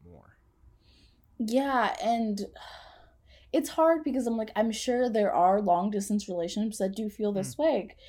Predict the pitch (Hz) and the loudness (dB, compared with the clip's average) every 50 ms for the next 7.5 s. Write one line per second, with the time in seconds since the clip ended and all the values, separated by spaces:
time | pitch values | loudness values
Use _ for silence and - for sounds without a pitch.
0 | - - - - - - 226 233 233 226 - - 214 233 - 269 247 277 269 277 | -20 -20 -18 -8 -4 -2 0 4 4 4 4 4 2 2 4 2 2 2 2 0
1 | - 226 240 247 262 - - 240 - - 214 214 214 202 202 - 196 196 185 180 | 0 0 0 0 -2 -2 -2 -2 2 2 4 4 2 0 0 0 2 2 2 2
2 | 190 - - - - - _ _ - 269 269 269 - 240 196 180 175 - - 220 | -2 -8 -20 -20 -20 -20 _ _ 0 2 2 2 2 2 2 2 2 2 0 -2
3 | 214 214 240 247 247 247 226 226 214 220 - 233 196 - 214 214 - - 220 208 | -2 -2 -2 0 0 -2 -2 -4 -6 -6 -6 -4 -4 -4 -6 -8 -8 -6 -6 -4
4 | 202 190 190 - - 330 339 320 - 330 311 311 311 311 302 - - - 311 302 | -4 -6 -6 -2 0 0 0 0 0 0 2 2 2 0 0 -2 -2 0 0 0
5 | 302 302 294 262 208 196 - - 190 208 220 226 220 226 220 - - 214 190 - | 0 2 2 0 0 -2 -2 -2 -2 0 0 0 -2 -4 -6 -6 -4 -2 -2 -2
6 | - - - 208 226 240 254 254 254 - 247 226 - 233 226 220 - 214 202 208 | -2 -2 0 0 2 2 0 0 -2 -4 -4 -2 -2 -2 -2 -2 -4 -6 -4 -4
7 | - 202 208 196 185 185 185 185 - | -4 -4 -2 0 2 2 2 0 -2